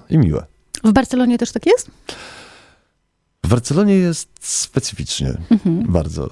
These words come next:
Speaker 1: Jest siesta w połowie dnia. E, tam jest chyba więcej słońca. E,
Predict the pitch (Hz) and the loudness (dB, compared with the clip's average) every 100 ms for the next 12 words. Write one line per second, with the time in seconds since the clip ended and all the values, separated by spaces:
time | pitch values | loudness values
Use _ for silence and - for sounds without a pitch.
0 | - 101 - 113 95 - 92 - 92 92 | -2 -2 0 2 2 0 -4 0 2 2
1 | 87 87 117 113 _ _ _ _ _ _ | 2 2 0 -6 _ _ _ _ _ _
2 | _ _ - 85 80 78 78 78 78 80 | _ _ -4 0 2 2 2 2 2 2
3 | 82 - - 139 139 151 117 - 123 117 | 0 -6 -4 0 2 0 -2 -4 0 2
4 | 104 117 113 104 - 98 87 - 82 | 2 2 2 -2 2 2 2 0 0